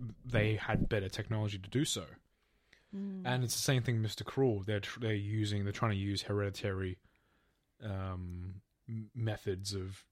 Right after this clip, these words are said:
Speaker 1: discovering D N A connections. It's how they call it the Golden State Killer
Speaker 2: You
Speaker 1: years
Speaker 2: just have
Speaker 1: after.
Speaker 2: to hope that, like, they're not dead. The people that did these crimes haven't died.
Speaker 1: Well, yeah, and that's the thing that they thought about Mister Cruel is they thought he, the, the,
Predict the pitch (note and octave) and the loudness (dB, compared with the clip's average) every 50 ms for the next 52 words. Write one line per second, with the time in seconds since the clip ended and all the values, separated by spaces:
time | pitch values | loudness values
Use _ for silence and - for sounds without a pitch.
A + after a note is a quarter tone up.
0 | _ _ _ _ - G#2 - - A2 G2 G2+ F#2 F#2 G2 F#2 - G#2+ G2+ G2+ G2+ | _ _ _ _ -2 -2 0 0 0 -2 0 0 -2 -2 0 0 0 0 0 0
1 | G2+ G#2 - - A#2 A#2 A2+ A2 - - A#2+ A2+ G#2+ G2+ G2+ - - - - - | 0 -2 0 2 2 2 2 2 0 0 2 2 2 2 0 -2 -4 -10 -16 -20
2 | - - - - - - - - - _ _ _ _ _ - G2 - - A#2+ G2+ | -20 -20 -20 -20 -20 -20 -20 -20 -20 _ _ _ _ _ -10 -8 -4 -2 -2 0
3 | G2 G2+ G2+ - - A#2 A2 A2+ F2 A2+ G#2 G2 A2 G#2 G2+ G#2+ G2+ - - G2 | 0 -2 -2 0 0 0 0 -2 -4 -6 -4 -2 0 0 2 0 0 0 -2 -4
4 | F#2 - - - A#2+ A#2 A#2 A2+ A2+ A2+ G#2+ - _ _ _ - A2+ - - A2+ | -4 -4 -2 2 2 4 6 6 4 4 2 -2 _ _ _ -2 0 4 4 4
5 | G#2+ G#2 A2 G#2+ G#2+ - E4+ - - B3+ - G#3 - G#3 - - G3+ G3+ G3 - | 4 4 4 4 4 4 4 4 4 2 2 0 -4 -6 -4 -2 -2 -2 -2 -2
6 | - G3 F#3 F3+ F3 E3 - - _ _ _ _ _ _ E3+ E3+ - _ - - | -4 -4 -2 -2 -2 -4 -4 -8 _ _ _ _ _ _ -20 -20 -20 _ -20 -16
7 | - - G3+ F3 F3+ G#3 G#3+ - - - G3+ - G#3 G3+ F#3+ G3 F3 E3 D#3+ - | -6 -2 -2 0 0 -2 -2 -4 -4 -4 -2 0 0 -2 -2 -4 -6 -6 -4 -4
8 | F#3+ F3 F3+ F3+ E3+ - - F#3+ E3+ E3 E3 D#3 - - - - F3+ E3 D#3+ - | -6 -4 -4 -6 -6 -6 -6 -6 -6 -6 -6 -8 -10 -12 -10 -8 -8 -8 -8 -10
9 | - - - E3+ C#3 C#3 - D3 G#3 A3+ - - - - - - - D3 D3+ D#3 | -12 -10 -6 -6 -4 -4 -4 -4 -4 -6 -8 -14 -20 -20 -10 0 6 8 10 12
10 | E3 D#3+ C#3+ B2+ A#2+ B2+ C3 C3+ C3+ B2+ - C3 A2+ - - A#2+ A2+ A2 A2 G2+ | 12 12 12 12 10 8 6 6 4 4 4 0 0 0 0 0 0 0 -2 -2
11 | A2+ G#2+ - - A2+ G#2+ G2+ G2 F#2+ G#2+ G2+ - - - - C#3+ D#3 D3+ A#2 G#2 | -4 -4 -2 -2 -2 0 -2 -2 -4 -4 -6 -6 -8 -2 2 4 4 4 4 2
12 | G#2+ G#2+ A2+ G#2 - - - A2+ G#2 - - - _ _ - - - - - G#2+ | 0 -2 -2 -4 -6 -4 -4 -4 -4 -4 -8 -14 _ _ -20 -20 -18 -8 -6 -6
13 | G#2 - - _ - C3+ B2 A#2+ A#2+ B2+ A#2+ A#2 A#2 B2 C3 B2 A#2 A2+ | -6 -6 -10 _ -8 -8 -6 0 2 4 4 4 2 2 2 2 2 2